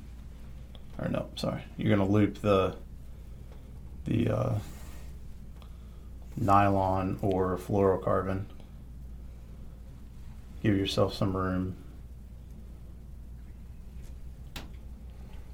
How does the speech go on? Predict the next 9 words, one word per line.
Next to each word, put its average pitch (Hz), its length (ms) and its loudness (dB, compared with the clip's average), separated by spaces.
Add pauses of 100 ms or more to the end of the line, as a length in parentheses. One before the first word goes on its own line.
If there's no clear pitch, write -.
(440)
And 98 220 4
then 95 220 2
you 101 180 6
are 95 120 10
going 98 480 6
to 95 500 2 (1900)
take 117 360 10
the 104 400 12
braid, 101 480 12